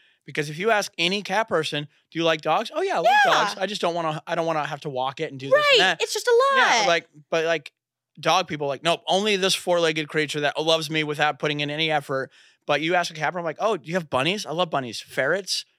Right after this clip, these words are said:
Speaker 2: Yeah.
Speaker 1: squirrels, this." Like, I mean, me, I,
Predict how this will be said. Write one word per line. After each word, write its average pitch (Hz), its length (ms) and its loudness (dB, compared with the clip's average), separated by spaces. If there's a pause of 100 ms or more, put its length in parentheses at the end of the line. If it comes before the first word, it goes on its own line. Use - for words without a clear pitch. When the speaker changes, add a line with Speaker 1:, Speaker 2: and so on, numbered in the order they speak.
(100)
Speaker 2:
Yeah. 196 480 0
Speaker 1:
squirrels, - 100 -12
this." 170 320 0
Like, 160 200 -2 (440)
I 147 80 0
mean, 160 160 0
me, 196 300 -6
I, 160 220 -2